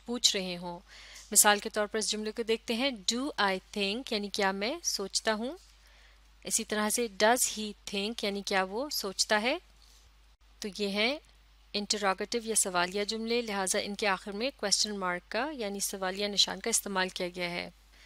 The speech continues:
तो अब देखते हैं इन जुमलों के अंदर अल्फाज की क्या तरतीब है। सबसे पहले इस्तेमाल किया गया है लफ्ज़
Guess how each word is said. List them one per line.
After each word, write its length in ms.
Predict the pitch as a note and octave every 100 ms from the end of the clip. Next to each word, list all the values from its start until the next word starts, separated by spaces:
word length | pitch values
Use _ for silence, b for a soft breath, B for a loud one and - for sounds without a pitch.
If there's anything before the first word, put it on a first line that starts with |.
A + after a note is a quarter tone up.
| B B B B B -
तो 80 | -
अब 80 |
देखते 360 | G#3 A3+ - A#3+
हैं 220 | B3 D4 - - -
इन 120 | A#3+ A#3
जुमलों 260 | A3 G#3+
के 120 | -
अंदर 220 | G#3 G3+ A#3
अल्फाज 440 | G3+ - G3 F#3+
की 100 | A3
क्या 200 | G3+ G3
तरतीब 380 | - A3 A#3 A3+
है। 140 | A#3+ B3+
सबसे 400 | A#3 - C#4 - -
पहले 220 | G#3 G#3+
इस्तेमाल 360 | G3+ G#3 G3 F#3+
किया 200 | G#3 G3
गया 200 | G3+ G3+
है 120 | G#3
लफ्ज़ 340 | G3+ F#3+ F#3